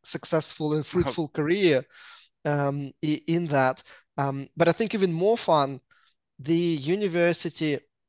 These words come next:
Speaker 1: canceled that degree few years after we graduated. We were the first ever, so me and, like, thirty other people, we were the first ever graduates in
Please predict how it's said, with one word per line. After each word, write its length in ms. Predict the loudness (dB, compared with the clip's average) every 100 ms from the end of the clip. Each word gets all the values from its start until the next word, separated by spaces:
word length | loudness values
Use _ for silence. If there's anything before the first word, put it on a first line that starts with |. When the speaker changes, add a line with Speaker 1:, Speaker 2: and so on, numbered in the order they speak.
| 0
Speaker 1:
canceled 720 | 2 0 -2 -4 -4 -10 -20 _ -2
that 320 | 2 2 0
degree 680 | -6 -4 -2 0 -2 -6 _ _ _ _ -18
few 280 | -8 -2 0
years 440 | 2 0 2 2
after 300 | 2 2 -4
we 100 | -4
graduated. 680 | 0 0 0 -2 -2 -4 -4
We 80 | -2
were 100 | -2
the 80 | -4
first 380 | 0 0 -2 0
ever, 340 | 0 2 0 -2
so 160 | -4
me 300 | -2 2 2
and, 160 | 2 0
like, 180 | -4 -4
thirty 380 | -4 -2 -4 -4
other 200 | -4 -4
people, 480 | -4 -6 -4 -6 -8 -20 -20 -14 -4
we 80 | -2
were 120 | -2
the 100 | 0
first 340 | 0 0 0
ever 240 | 0 2 0
graduates 760 | -2 -2 0 -4 -6 -6 -12 -16 _ _ -8
in 240 | -6 -4